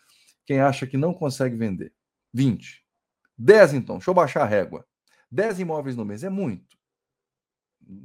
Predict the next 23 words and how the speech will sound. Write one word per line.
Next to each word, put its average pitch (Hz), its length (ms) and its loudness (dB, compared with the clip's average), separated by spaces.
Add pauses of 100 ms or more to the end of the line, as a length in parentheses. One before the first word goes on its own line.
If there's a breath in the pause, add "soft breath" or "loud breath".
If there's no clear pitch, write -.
(140)
Não 87 100 -20
é 76 60 -16
pouco, - 340 -20
não. 302 320 -10 (1700)
Cinco. - 720 -4 (2000)
Se - 140 0
eu 262 60 4
lançar 240 300 6
um 226 60 2
desafio 196 560 0
pra 185 140 -2
você 160 240 -4
que 180 100 -8
é 170 40 -8
corretor, 143 500 -6
de 104 80 -8
vencer 143 320 -6
vinte, 208 340 -6
vender 147 380 -4
vinte 220 240 -8
imóveis 156 380 -4
no 139 100 -4
mês, 98 260 -4